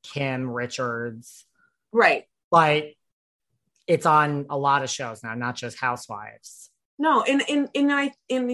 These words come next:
Speaker 2: you and I talked about this before. I think that they really miss the mark on when they do have the opportunity to, and they, they could just do it at the end. You know what I mean?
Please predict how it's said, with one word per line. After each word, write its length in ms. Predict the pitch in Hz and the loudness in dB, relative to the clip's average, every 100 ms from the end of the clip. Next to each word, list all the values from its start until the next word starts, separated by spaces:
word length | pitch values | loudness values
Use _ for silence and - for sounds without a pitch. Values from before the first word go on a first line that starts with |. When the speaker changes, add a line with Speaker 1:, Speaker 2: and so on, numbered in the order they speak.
| 220 | -2
Speaker 2:
you 160 | 247 277 | 0 2
and 80 | |
I 80 | 269 | 0
talked 320 | - 247 233 | 2 0 0
about 220 | 220 214 214 | 0 0 0
this 160 | 202 | -6
before. 440 | 190 180 214 196 - | -10 -6 0 2 2
I 100 | 202 | -2
think 200 | 285 294 | -4 -6
that 100 | - | -2
they 160 | 285 247 | 2 2
really 460 | 190 196 208 208 | 4 6 6 4
miss 260 | 196 196 - | 2 -2 -4
the 100 | 190 | -4
mark 400 | 175 170 170 170 175 | 2 4 4 2 -4
on 160 | 170 | -2
when 140 | 175 175 | -2 -2
they 200 | 175 170 | -4 -4
do 220 | 190 196 202 | -4 -2 0
have 260 | 196 180 | 0 0
the 120 | 180 | 0
opportunity 960 | 170 170 175 - 170 170 175 185 202 202 _ _ _ _ _ - | -2 -2 -8 -10 -8 -4 -2 0 -2 -6 _ _ _ _ _ -2
to, 540 | 202 185 180 180 175 _ _ | 2 4 4 2 -2 _ _
and 100 | 226 | 2
they, 200 | 277 - _ | 4 2 _
they 120 | 294 - | 2 4
could 200 | - 294 | 2 4
just 240 | 330 214 | 2 2
do 240 | 214 208 | 4 8
it 60 | 226 | 8
at 140 | 208 | 6
the 200 | 160 - 165 | 0 -4 0
end. 420 | 180 160 139 147 _ _ _ | 0 0 -4 -14 _ _ _
You 120 | 190 | -4
know 60 | 190 | 0
what 80 | 185 | 2
I 80 | 180 | 0
mean? 440 | 180 180 180 | 0 -2 -4